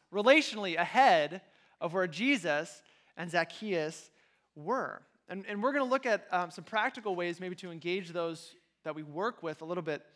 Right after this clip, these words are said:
later. But right now, I wanna look at what Jesus teaches us about welcoming strangers, or about being welcoming to people in general.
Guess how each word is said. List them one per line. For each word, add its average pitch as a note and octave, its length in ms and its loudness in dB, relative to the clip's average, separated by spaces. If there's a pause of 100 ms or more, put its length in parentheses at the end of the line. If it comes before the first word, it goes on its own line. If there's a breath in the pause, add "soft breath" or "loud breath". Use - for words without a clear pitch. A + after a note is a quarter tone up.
(340 soft breath)
later. E3 560 -6 (920)
But G3+ 220 2
right A#3 220 4
now, B3 140 4
I - 20 6
wanna C4 160 2
look C4+ 200 -4
at C#4+ 100 0
what G3 160 -4
Jesus C4 400 -8
teaches B3+ 480 -10
us D#3+ 180 -2
about D#3 300 -4
welcoming F3+ 640 -4 (340)
strangers, - 880 -16 (400)
or A3 120 4
about A3+ 220 6
being A3 320 -4
welcoming F#3+ 640 4
to - 120 -20
people F3 480 -6
in D#3+ 220 -12
general. C3 420 -14